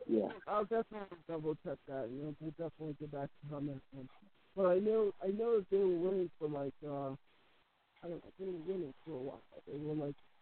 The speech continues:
Speaker 2: ninety-two weeks. So it was a big deal for W W E, and it was a big deal for W C W. Yeah, I was gonna say it was so much a big deal for W C W, but so much has happened, though,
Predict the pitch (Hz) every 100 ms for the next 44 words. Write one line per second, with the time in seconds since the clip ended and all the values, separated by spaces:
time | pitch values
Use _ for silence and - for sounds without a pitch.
0 | 165 175 180 196 - 180 147 185 - -
1 | - - _ 135 139 _ _ _ _ _
2 | _ _ _ - 170 135 180 196 190 165
3 | 151 185 165 175 196 160 131 _ _ _
4 | _ _ 156 151 143 147 143 156 139 143
5 | 131 - 175 170 151 135 131 - - -
6 | _ - 208 240 208 214 262 - 233 220
7 | 180 160 143 147 - 143 - - - -
8 | _ _ _ _ _ _ _ _ - _
9 | - 254 220 208 214 254 247 262 240 233
10 | - 262 262 262 - 247 170 269 320 254
11 | 185 175 156 160 160 151 139 147 143 196
12 | - 330 403 - 262 - 202 240 180 147
13 | 120 117